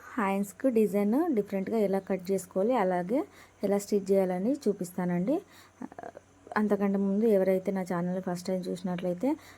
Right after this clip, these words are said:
నా ఛానల్ని సబ్స్క్రైబ్ చేయండి, లైక్ చేయండి, షేర్ చేయండి. మనము ఫస్ట్ నేను హ్యాండ్స్ కట్ చేసుకొని పెట్టుకున్నానండి. పెద్ద చేతులు ఇవి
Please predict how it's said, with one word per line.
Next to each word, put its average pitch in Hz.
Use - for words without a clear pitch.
నా 185
ఛానల్ని 180
సబ్స్క్రైబ్ 180
చేయండి, 196
లైక్ 180
చేయండి, 185
షేర్ 180
చేయండి. 175
మనము 208
ఫస్ట్ 214
నేను 320
హ్యాండ్స్ 226
కట్ 208
చేసుకొని 220
పెట్టుకున్నానండి. 185
పెద్ద 214
చేతులు 190
ఇవి 254